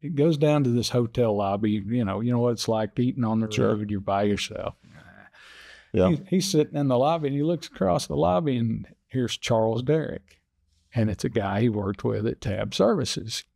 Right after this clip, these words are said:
Speaker 1: years and years
Speaker 2: Years
Speaker 1: ago.
Speaker 2: ago, and that was also in the Atlanta area.
Speaker 1: Also in the
Speaker 2: Okay.
Speaker 1: Atlanta. And, uh, Charles had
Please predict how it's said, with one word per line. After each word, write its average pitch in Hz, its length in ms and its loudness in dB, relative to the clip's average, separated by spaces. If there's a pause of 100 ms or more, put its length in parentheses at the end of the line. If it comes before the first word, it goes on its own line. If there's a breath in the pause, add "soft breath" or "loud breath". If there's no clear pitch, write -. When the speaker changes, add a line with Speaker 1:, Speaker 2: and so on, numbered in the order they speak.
(180)
Speaker 1:
years 131 520 2
and 151 120 0
years 117 280 -2
Speaker 2:
Years 107 180 4
Speaker 1:
ago. 98 200 2
Speaker 2:
ago, - 40 -4
and 98 160 2
that 95 180 2
was 98 140 8
also 95 320 0
in 82 60 2
the 80 60 0
Atlanta 76 320 0
area. 110 240 -8 (100)
Speaker 1:
Also 123 440 0
in 123 120 0
the 131 60 0
Speaker 2:
Okay. 135 80 2
Speaker 1:
Atlanta. 135 360 0 (400 soft breath)
And, 117 380 2
uh, - 240 -8 (240)
Charles 151 520 4
had 120 280 -2